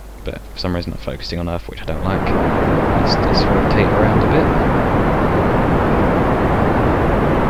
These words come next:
And keep going up, because really we don't wanna start off our, um, gravitational turn before we're too high, otherwise we'll burn up the actual, um, in fact I'm wishing I had put some people in it, because then I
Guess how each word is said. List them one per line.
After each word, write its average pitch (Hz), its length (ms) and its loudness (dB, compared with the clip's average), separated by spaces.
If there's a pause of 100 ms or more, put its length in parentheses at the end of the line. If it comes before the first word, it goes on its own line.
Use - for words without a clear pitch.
(600)
And - 480 2 (220)
keep 98 100 2 (100)
going 95 240 4
up, 87 140 2
because - 220 0
really 104 180 2
we - 80 2
don't 101 180 2
wanna 95 380 0
start 95 260 0 (140)
off 92 80 0 (240)
our, 87 340 2
um, - 220 0
gravitational 98 680 0
turn 95 420 2
before 98 260 2
we're 95 180 0
too - 140 2
high, 95 160 2
otherwise 92 360 2
we'll 95 200 0
burn 95 140 2
up 90 100 2
the 85 80 2 (160)
actual, - 320 2 (960)
um, 98 200 4 (600)
in - 60 2
fact 104 160 4
I'm 92 100 2
wishing - 220 2
I - 40 2
had 117 220 2
put - 120 0
some - 200 2
people - 240 2
in 98 80 4
it, - 160 2
because - 160 0
then 92 100 4
I 92 60 4